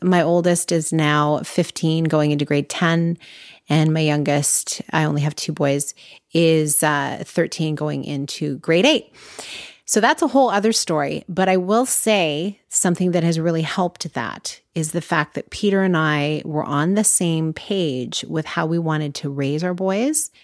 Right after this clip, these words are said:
how we wanted to parent, our core principles and values, they were in line.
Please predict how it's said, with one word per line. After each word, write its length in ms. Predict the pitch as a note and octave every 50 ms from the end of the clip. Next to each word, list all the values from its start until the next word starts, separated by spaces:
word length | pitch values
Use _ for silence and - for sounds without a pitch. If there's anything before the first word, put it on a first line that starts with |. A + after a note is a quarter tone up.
| _ _
how 160 | - - A3 B3
we 80 | C4+
wanted 220 | C4 A#3+ A#3+ A#3 A3
to 80 | G#3+
parent, 720 | G#3 - - F#3+ F3+ F3+ F3+ F3 F3 F3 - - - - - _ - - - - - - - - - _
our 340 | - - F3 F3 D#3+ D3+ - - - - - _
core 320 | - - - - B3+ B3+
principles 600 | B3 - - A3+ G#3+ - - G3+ F#3+ F#3+ F#3 E3+
and 140 | F3 E3+ D#3
values, 760 | C#3+ D3+ D3+ D#3 D#3+ E3 E3 E3 E3 E3 E3 E3 - - - -
they 260 | - E3+ E3+ E3+ E3+
were 160 | E3+ F3 F3+
in 280 | - - E3+ E3+ E3+ E3+
line. 580 | E3 D#3 D#3 D3+ D3 D3 D3+ D3+ D#3 E3+ E3+